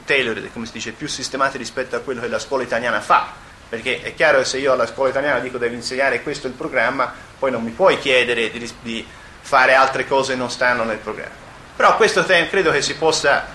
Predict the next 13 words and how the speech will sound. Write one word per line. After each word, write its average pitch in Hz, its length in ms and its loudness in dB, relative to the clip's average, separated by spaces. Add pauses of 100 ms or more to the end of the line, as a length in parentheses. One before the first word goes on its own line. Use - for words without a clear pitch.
(200)
rispondere, 135 440 2
quindi 143 320 -2 (640)
una 208 280 6
parte 220 380 6
della 185 140 6
risposta 190 720 2
sta 151 200 0
anche 160 300 2
nel 139 160 2
rivedere 147 440 -2
continuamente 135 580 -4
questi 123 280 -8
test 131 520 -2